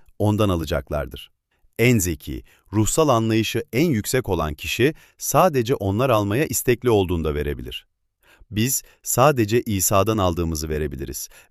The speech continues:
ve sadece başkalarına verdiğimiz zaman alabiliriz. Vermeye devam ettiğimiz sürece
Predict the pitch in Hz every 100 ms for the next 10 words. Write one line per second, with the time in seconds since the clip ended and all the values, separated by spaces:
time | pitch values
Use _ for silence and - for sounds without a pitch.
0 | 87 85 - 98 131 104 104 92 92 -
1 | 104 98 101 101 90 90 90 95 98 87
2 | 78 73 69 67 64 65 - - _ _
3 | _ _ - _ 95 104 117 139 151 104
4 | 92 135 117 95 101 95 139 - 80 73
5 | 95 135